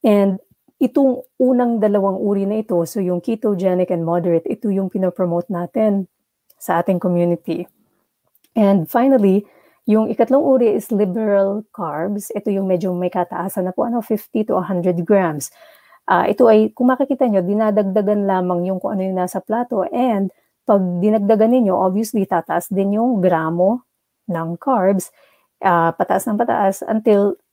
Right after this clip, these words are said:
you know, such a time na mawala na kayo sa tinatawag na low carb. Kasi low carb is below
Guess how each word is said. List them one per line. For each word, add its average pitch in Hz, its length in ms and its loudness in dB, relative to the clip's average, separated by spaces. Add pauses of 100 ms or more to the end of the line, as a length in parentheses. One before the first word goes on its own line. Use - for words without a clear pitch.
you 214 160 2
know, 185 320 0
such - 240 -6
a 208 80 -2
time 185 320 -2
na 170 160 -2
mawala 180 400 4
na 175 80 -2
kayo 170 240 2
sa - 160 -4
tinatawag 165 560 -2
na 165 160 -4
low 156 240 0
carb. 160 240 -2
Kasi 190 400 0 (480)
low 208 160 4
carb 214 320 -2
is - 80 -10
below 185 640 0